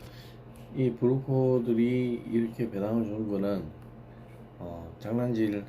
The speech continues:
할 수도 있다라는 생각에 이렇게 했는데, 아무래도 구입률도, 패에서 구입률도 아마 이렇게 봤을 거예요. 캘런을 봤을 거예요. 캘런, 캘런이 승이 없다 보니까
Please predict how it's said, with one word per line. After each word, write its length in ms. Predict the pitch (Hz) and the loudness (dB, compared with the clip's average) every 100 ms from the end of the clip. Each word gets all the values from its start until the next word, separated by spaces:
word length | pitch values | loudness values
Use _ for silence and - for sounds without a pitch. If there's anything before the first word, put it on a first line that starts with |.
| - | -4
할 100 | 131 | -4
수도 300 | - - 90 | -4 -6 -6
있다라는 1000 | - 92 82 67 - 98 95 98 98 92 - - - - - - - | -4 -4 -4 -10 -10 -4 -4 -2 -6 -8 -12 -18 -18 -18 -18 -18 -8
생각에 580 | 143 139 131 113 95 92 - - - - - - - | 0 2 2 2 0 -2 -14 -18 -18 -18 -18 -16 -12
이렇게 300 | 98 - 139 | -12 -4 0
했는데, 480 | 143 113 92 92 90 - - - - - - - - - - - - - - | 2 0 -2 -6 -8 -14 -18 -14 -10 -8 -8 -12 -18 -18 -16 -16 -16 -16 -2
아무래도 1000 | 92 120 143 147 143 139 135 127 123 - | 2 6 6 6 6 6 6 6 2 0
구입률도, 1000 | 127 135 139 127 117 110 104 123 131 139 - - - - - | 6 8 10 8 6 2 0 2 2 0 -2 -14 -18 -4 8
패에서 440 | 185 185 151 131 | 10 10 8 4
구입률도 680 | - 139 135 120 113 131 131 | 4 6 6 4 4 4 2
아마 480 | 98 101 101 95 92 - - - - - - - 113 | 2 0 0 -2 -6 -10 -18 -18 -18 -18 -18 -4 4
이렇게 280 | 120 - | 4 4
봤을 320 | - 98 147 139 | -4 0 0 2
거예요. 420 | 104 92 110 110 - - | 0 2 -2 -4 -10 0
캘런을 440 | 151 165 165 139 | 4 4 6 4
봤을 240 | 90 80 - | 2 -8 -10
거예요. 160 | 85 - | -10 -8
캘런, 400 | 107 107 98 92 | -8 -6 -6 -2
캘런이 460 | 120 135 151 135 113 | 2 4 4 4 2
승이 280 | - 185 135 | 0 2 2
없다 220 | - 92 | 2 -2
보니까 460 | 82 85 - 110 | -4 -10 -8 -8